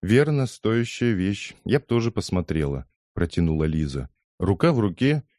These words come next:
девушки замерли перед аляповатой афишей.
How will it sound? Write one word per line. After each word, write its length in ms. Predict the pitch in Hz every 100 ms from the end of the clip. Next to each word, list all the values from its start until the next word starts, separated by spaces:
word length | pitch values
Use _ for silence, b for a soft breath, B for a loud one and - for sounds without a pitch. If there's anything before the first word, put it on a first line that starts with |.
| _
девушки 480 | 85 104 107 - -
замерли 480 | 78 104 110 95 85
перед 280 | - 80 78
аляповатой 680 | 78 76 76 87 - 87
афишей. 560 | 78 - 71 - - -